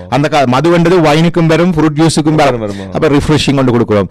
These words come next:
Speaker 1: அதுக்கு பிறகு தான் சொல்றேன், "சுவாமி வந்து குளியுங்கோ."
Speaker 2: <laughs>
Speaker 1: ஸ்நானம் சமர்ப்பஜாமி.
Speaker 2: Very good, very good.
Speaker 1: பிறகு உடுப்படுத்து வைக்கிறோம்.
Speaker 2: ஆ.
Speaker 1: வஸ்திரம் சமர்ப்பஜாமி. பிறகு உபவீதம் சமர்ப்பஜாமி, பூணூல்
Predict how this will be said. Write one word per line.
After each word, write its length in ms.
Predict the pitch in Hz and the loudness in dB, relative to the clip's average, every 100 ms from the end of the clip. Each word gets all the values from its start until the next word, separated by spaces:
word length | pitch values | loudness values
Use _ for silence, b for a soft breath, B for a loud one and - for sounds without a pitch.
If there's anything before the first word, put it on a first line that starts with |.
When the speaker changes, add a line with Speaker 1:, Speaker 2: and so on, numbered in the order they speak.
| B - | B -4
Speaker 1:
அதுக்கு 320 | 131 - 147 | 0 2 2
பிறகு 180 | 143 143 | 2 2
தான் 140 | 165 | 2
சொல்றேன், 280 | 147 143 123 | 2 2 2
"சுவாமி 240 | 139 151 | 2 2
வந்து 180 | 156 147 | 2 2
குளியுங்கோ." 560 | 143 147 143 107 98 147 | 2 2 2 0 0 -6
Speaker 2:
<laughs> 100 | - | -8
Speaker 1:
ஸ்நானம் 580 | - 131 135 143 147 147 | -4 0 2 2 2 2
சமர்ப்பஜாமி. 800 | 147 151 - 151 143 143 139 139 | 2 0 0 0 2 2 2 0
Speaker 2:
Very 120 | 104 | -4
good, 120 | 101 98 | -6 -10
very 100 | 95 | -10
good. 60 | 95 | -4
Speaker 1:
பிறகு 240 | 160 156 | 0 2
உடுப்படுத்து 440 | 185 180 180 165 | 2 0 0 0
வைக்கிறோம். 480 | 123 123 104 - 123 | 0 0 -2 -6 -2
Speaker 2:
ஆ. 60 | 131 | -2
Speaker 1:
வஸ்திரம் 600 | - 156 147 151 143 143 | -2 0 0 2 0 0
சமர்ப்பஜாமி. 520 | - 147 147 143 143 147 - - - b b - | 0 0 2 2 2 0 -4 -12 -20 b b -4
பிறகு 220 | 156 165 | 0 2
உபவீதம் 600 | 151 185 190 185 170 160 | 4 2 4 2 2 2
சமர்ப்பஜாமி, 680 | 147 143 139 147 143 139 139 131 | 0 0 -2 0 0 2 0 0
பூணூல் 360 | 156 147 123 | 0 2 0